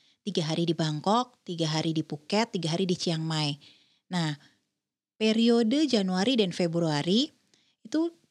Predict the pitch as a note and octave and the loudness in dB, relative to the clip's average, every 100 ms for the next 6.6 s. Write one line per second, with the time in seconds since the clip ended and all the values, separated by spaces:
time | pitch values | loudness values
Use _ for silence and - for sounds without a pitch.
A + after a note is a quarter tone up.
0 | - A#3+ - - E3 F3+ - F#3+ F#3 F#3 | -4 -4 -4 -4 -2 -2 0 0 0 0
1 | - G3+ B3 - - C#4 A#3+ A3 G#3+ A3+ | 2 2 2 -2 -4 0 0 0 0 0
2 | A3+ A3 - B3+ A3+ F3 F#3 A3 C4 - | -2 -6 0 2 2 0 0 0 -2 -4
3 | - G3 F#3+ F#3+ - G3 - G#3 B3 G3 | -4 0 0 -2 -2 -2 2 2 4 2
4 | E3+ E3 F3+ E3+ F#3+ A3+ F#3 F#3 F3 F3+ | 0 0 0 0 2 2 0 0 0 0
5 | F3 E3 F3+ A#3 - F#3+ F#3 G#3+ G3 F#3+ | 0 0 0 0 -2 -6 -4 -2 0 0
6 | F3+ - E3 D#3+ D3 C#3+ | 0 -2 -2 0 0 -2